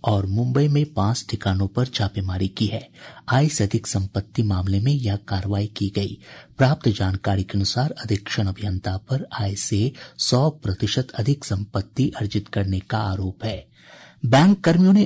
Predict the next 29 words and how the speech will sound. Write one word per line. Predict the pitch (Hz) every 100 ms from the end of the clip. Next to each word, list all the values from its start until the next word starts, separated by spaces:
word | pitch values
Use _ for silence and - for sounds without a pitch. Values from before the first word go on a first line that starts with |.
| -
अपनी | 107 127 123
विभिन्न | 110 147
मांगों | 127 92 101 127
के | 135 127
समर्थन | - 98 92 - 107
में | 127 - -
आज | 104 123 107
हड़ताल | 95 - 95
किया। | 95 - 95 - - - - -
यूनाइटेड | 127 127 139 170
फोरम | - 107 104 156 - 101
of |
बैंक | 98 - 117 135 -
यूनियंस | 98 101 131 -
के | -
आह्वान | 98 95 92
पर | - 123
हुई | 107 123
इस | - - -
हड़ताल | 98 95 98 95
में | 98 98 147 - - - 120
राज्य | 123 139 131 120
भर | 104
में | 107 131
व्यापक | 120 101 101 127 -
असर | - - 120 -
देखने | 95 - 101
को | -
मिला। | 98 95 92